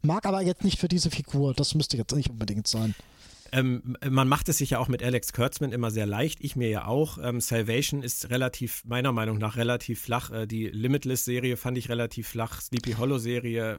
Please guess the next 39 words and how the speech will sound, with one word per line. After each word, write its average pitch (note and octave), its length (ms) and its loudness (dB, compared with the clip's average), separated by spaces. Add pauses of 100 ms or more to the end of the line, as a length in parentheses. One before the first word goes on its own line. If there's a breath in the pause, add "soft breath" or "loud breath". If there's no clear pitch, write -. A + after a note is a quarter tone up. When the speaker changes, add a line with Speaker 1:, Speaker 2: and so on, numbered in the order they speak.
Speaker 2:
fand B2 260 -4
ich B2 140 -6
relativ B2 420 0
flach. B2 320 0 (560 loud breath)
Ähm, A#2 320 0
seine A#2+ 260 2
Transformers-Beiträge B2+ 1300 0
brauchen B2+ 260 0
wir A#2+ 100 -2
nicht A#2 200 -4
drüber A#2 180 0
sprechen. C3+ 440 -2 (260 loud breath)
Aber D3 320 2
der C3+ 120 0
gute C#3+ 260 -2
Mann, A#2+ 320 2 (360 loud breath)
der A#2+ 160 2
hat C3 200 -2
ja D#3 120 2
damals C3 520 -2
auch, A#2+ 400 -4
äh, A#2+ 360 0
bei A#2 240 -4
Alias C#3+ 440 2
und A#2+ 80 -6
bei A2 100 -2
Fringe D3 380 -2
mitgearbeitet. E2+ 880 -10 (400 loud breath)
Und, A#2 480 -2
ähm, A2 420 -2 (440)
das A2+ 200 0
sind D3 200 2
ja C3+ 100 2
schon D#3 560 4
Serien, C3 480 2
die A#2+ 140 -2
einen A#2+ 180 -2
etwas - 320 -4
anderen A#2+ 920 4